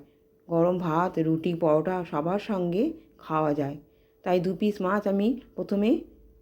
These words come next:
সেদ্ধ করে নিলাম। সেদ্ধ হয়ে গেলে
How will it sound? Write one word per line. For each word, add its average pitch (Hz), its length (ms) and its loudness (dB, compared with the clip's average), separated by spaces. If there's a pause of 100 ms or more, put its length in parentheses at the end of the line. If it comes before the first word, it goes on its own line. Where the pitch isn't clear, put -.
(220)
সেদ্ধ 185 320 2
করে 196 260 0
নিলাম। 185 420 -2 (880)
সেদ্ধ 190 440 -2
হয়ে 202 320 2
গেলে 196 340 0